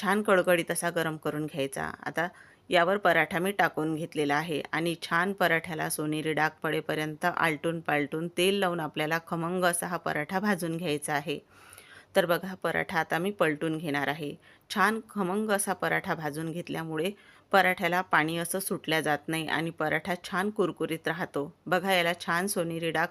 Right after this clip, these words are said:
पडायला सुरुवात झालेली आहे. असाच खमंग पराठा केव्हाही भाजून घ्यायचा, म्हणजे बराच वेळ पराठा राहिला तरीही पराठा खायला रुचकर लागतो. बघा, काय छान टम्म असा हा पराठा फुलल्या गेलेला आहे.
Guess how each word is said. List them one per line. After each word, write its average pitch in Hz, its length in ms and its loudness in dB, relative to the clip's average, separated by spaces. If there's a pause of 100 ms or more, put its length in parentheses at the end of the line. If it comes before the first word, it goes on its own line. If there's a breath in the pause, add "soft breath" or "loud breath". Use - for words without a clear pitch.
पडायला 160 340 0
सुरुवात 156 340 2
झालेली 160 420 -4
आहे. 156 260 -4 (440 loud breath)
असाच 214 520 2
खमंग 170 360 -2
पराठा 175 540 0 (160)
केव्हाही 170 440 0
भाजून 165 380 -2
घ्यायचा, 147 480 -2 (360 loud breath)
म्हणजे 165 280 -2
बराच 160 380 -2
वेळ 175 160 2
पराठा 160 420 -2
राहिला 160 340 0 (100)
तरीही 160 280 -2
पराठा 175 540 0
खायला 156 320 0
रुचकर 190 380 0
लागतो. 147 520 -2 (320 loud breath)
बघा, 185 220 2
काय 180 320 0
छान 185 240 -2
टम्म 170 300 -2
असा 170 220 -4
हा 175 100 -2
पराठा 165 480 -2
फुलल्या 160 380 -2
गेलेला 147 320 0
आहे. 147 300 -4